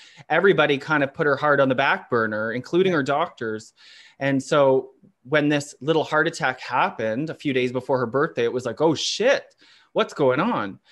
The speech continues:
Speaker 1: But you and I have talked about this. When somebody's that sick and fighting so much, it's like, your heart's just trying to keep up. You can't
Speaker 2: Right.
Speaker 1: blame the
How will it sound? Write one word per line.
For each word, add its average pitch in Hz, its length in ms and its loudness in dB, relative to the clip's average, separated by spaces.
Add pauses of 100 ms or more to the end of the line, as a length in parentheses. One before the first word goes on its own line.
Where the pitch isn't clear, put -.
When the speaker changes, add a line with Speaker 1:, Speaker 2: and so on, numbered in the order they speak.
(360)
Speaker 1:
But 185 180 2
you 254 160 4
and 226 80 4
I 190 100 4
have 175 100 2
talked 147 260 0
about 135 180 0
this. 135 240 0
When 180 120 0
somebody's 247 420 -2
that 131 260 0
sick 139 380 0
and 127 120 -4
fighting 143 320 0
so 156 260 0
much, 139 260 0
it's 156 120 -8
like, 160 240 -4
your 262 140 -2
heart's 294 320 -2
just 165 220 -2
trying 156 200 0
to 127 60 -2
keep - 320 -8
up. 185 180 0
You 139 60 -8
can't 208 220 2
Speaker 2:
Right. 147 80 2
Speaker 1:
blame 151 220 2
the 151 100 -4